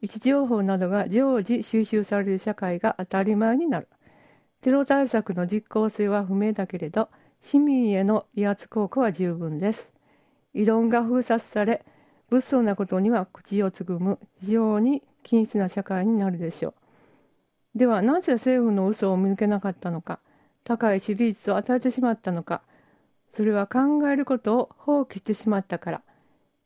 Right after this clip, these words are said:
今の日本は情報が多すぎて、何が最善なのか、何が本当なのか、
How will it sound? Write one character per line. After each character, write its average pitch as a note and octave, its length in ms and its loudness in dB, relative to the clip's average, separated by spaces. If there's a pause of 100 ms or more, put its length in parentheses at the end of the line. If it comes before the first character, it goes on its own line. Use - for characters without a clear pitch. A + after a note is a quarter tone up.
(160)
今 B3+ 220 4
の G#3 140 2
日 G3 180 0 (100)
本 F3 220 -4
は G3+ 220 -2 (100)
情 B3+ 240 0
報 C4+ 220 0
が C4 140 0
多 B3+ 80 2
す B3 140 -4
ぎ G3+ 120 -4
て、 - 260 -4 (460)
何 A3 240 4
が C4+ 120 2
最 D4 260 0
善 D4 200 2
な B3 80 2
の F#3+ 120 -2
か、 - 180 -8 (340)
何 G#3 220 2
が D4+ 160 2
本 G#3 240 2
当 G#3+ 180 0
な G3 140 0
の F3 100 -6
か、 - 160 -8